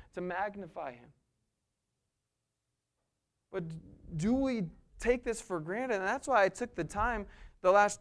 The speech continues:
twenty, thirty minutes to remind us of stuff that we already know. It's on purpose. We know this stuff, but I want it to be fresh. I want to be affected by the gift that he gave to me.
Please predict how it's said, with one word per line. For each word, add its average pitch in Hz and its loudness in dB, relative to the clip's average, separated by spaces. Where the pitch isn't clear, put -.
twenty, 220 0
thirty 214 2
minutes 220 -4
to 254 2
remind 233 8
us 233 6
of 196 2
stuff 240 2
that 233 6
we 208 6
already 226 6
know. 214 4
It's 214 2
on 208 2
purpose. - -4
We 233 2
know 220 8
this 269 2
stuff, 240 2
but 233 4
I 214 12
want 240 2
it 226 -2
to 233 -4
be 185 -6
fresh. 240 4
I 220 6
want 254 4
to 214 -4
be 185 2
affected 180 -4
by 220 12
the 202 6
gift 208 2
that 196 6
he 220 -2
gave 208 0
to 202 -6
me. 226 -8